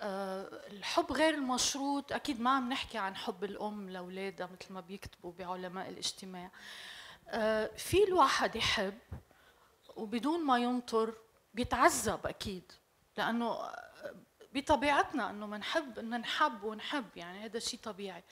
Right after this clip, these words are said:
بس مش كل الحب هيك للأسف. آه،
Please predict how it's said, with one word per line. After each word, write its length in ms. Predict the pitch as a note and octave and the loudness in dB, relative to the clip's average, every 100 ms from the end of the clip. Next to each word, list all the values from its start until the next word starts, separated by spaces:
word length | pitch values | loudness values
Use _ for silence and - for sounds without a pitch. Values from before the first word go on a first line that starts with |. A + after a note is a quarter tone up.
| - - - - - | -20 -20 -20 -20 -4
بس 200 | A3 C#4+ | -2 0
مش 200 | E4 - | 0 4
كل 160 | F#4+ | 4
الحب 400 | E4+ C#4 - A#3+ | 4 2 0 -2
هيك 320 | A#3+ C4 A#3+ G#3+ | -2 -4 -4 -8
للأسف. 680 | G3 A#3 - F3+ E3+ - - - - - - - _ | -8 -6 -6 -6 -12 -18 -18 -20 -18 -20 -20 -20 _
آه، 680 | A3 A3 G#3+ G#3+ G#3 G3 | 0 2 4 2 2 -2